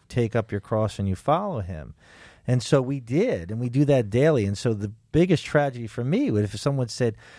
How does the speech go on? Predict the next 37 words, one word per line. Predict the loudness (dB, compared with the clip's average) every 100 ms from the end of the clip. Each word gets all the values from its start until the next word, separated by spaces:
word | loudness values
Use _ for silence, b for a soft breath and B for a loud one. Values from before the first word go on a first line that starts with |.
| B
"Well, | 2 4
I | 6
don't | 4 2
wanna | 0 0
go | -4 0 2
down | 2 0
there | -2
because | -4 -4 0
I |
don't | 0 2
want | -2 -6
what | -2 4
happened | 4 2
to | -4
Mark | -4 -4
Houck | -2 -2 -2
to | -4
happen | -4 -4
to | -6
me." | -6 -4 -4 -8 B B B B
I'd | 0
be | 2
like, | 0 2
"Well, | 2 0 -4 _ _ 0
this | 0 4
may | 6
be | 6
one | 6
of |
the | 2
greatest | 2 2 0 -2
things | -4
that's | 0
ever | 0 2
happened | 2 0 -2
to | -6
me." | -8 -14 -20